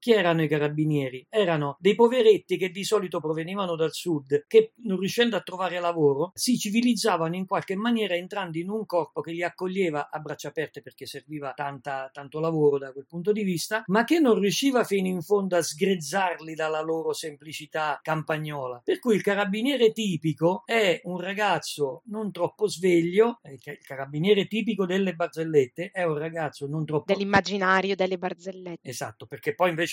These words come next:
Speaker 1: non è così assolutamente. È un ragazzo poco sveglio, un, poco intuitivo, lento alla comprensione, imbranato, eccetera, eccetera.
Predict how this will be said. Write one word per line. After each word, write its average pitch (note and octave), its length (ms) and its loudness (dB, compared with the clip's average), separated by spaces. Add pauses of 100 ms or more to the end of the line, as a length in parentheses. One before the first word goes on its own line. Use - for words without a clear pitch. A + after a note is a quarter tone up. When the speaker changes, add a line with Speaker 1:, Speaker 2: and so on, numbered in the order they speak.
Speaker 1:
non D3 180 -4
è D#3+ 120 0
così E3 340 -2
assolutamente. D3+ 1160 -2
È F#3+ 220 2
un F3 120 0
ragazzo F#3+ 500 2
poco F3 320 4
sveglio, F#3+ 720 2
un, F3+ 260 -6
poco G#3+ 240 4
intuitivo, F#3+ 920 0
lento F#3+ 580 2
alla E3 240 2
comprensione, F3+ 1000 2 (300)
imbranato, F#3+ 920 4
eccetera, E3 500 -4
eccetera. C#3 520 -6